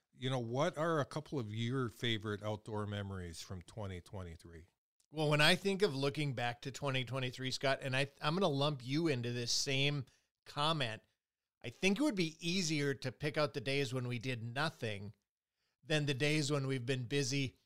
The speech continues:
Speaker 2: <laughs> uh, whether it be our regular jobs or doing stuff in the outdoors. Uh, it was a year filled with memory makers. And, and I hope all of our listeners tuning in today that you can look back and say the same thing, that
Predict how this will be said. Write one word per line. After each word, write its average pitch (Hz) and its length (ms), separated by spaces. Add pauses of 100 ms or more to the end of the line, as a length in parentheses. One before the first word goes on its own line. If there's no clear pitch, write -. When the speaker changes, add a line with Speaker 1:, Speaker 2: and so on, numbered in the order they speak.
(120)
Speaker 2:
<laughs> - 180
uh, 156 200
whether 170 240
it - 60
be 165 160
our 135 80
regular 135 340
jobs 135 380
or 135 60
doing 127 260
stuff 131 280
in 120 60
the 120 140
outdoors. 127 640
Uh, 135 160
it 151 120
was 151 220
a 147 80
year 143 280
filled 143 680 (640)
with 143 260
memory 135 400
makers. 110 520
And, 143 140
and 175 140
I 180 40
hope 220 200
all 208 200
of 185 80
our 147 100
listeners 156 480
tuning 151 320
in 139 120
today 139 280
that 131 160
you 156 400
can 156 180
look 147 240
back 135 260
and 139 80
say 139 120
the 123 120
same 123 240
thing, 117 280
that 117 140